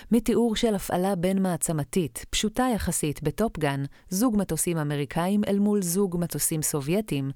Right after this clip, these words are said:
לעבר ההפעלה המוצגת בסרט Eye in the Sky משנת אלפיים וחמש עשרה.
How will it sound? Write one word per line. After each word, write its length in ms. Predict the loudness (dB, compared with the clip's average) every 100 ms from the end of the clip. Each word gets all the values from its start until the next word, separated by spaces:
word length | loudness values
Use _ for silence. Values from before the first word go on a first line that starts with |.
| -8 -2
לעבר 440 | 2 4 2 0 0
ההפעלה 440 | -2 0 0 0
המוצגת 600 | 2 0 0 0 0 0
בסרט 500 | 0 0 0 0 -2
Eye 320 | -2 0 2
in 100 | 2
the 160 | 0 0
Sky 380 | 0 -2 -2 -2
משנת 400 | -2 -2 -2 0
אלפיים 340 | -2 -2 -2 -2
וחמש 380 | 0 0 0
עשרה. 300 | 0 -2 -2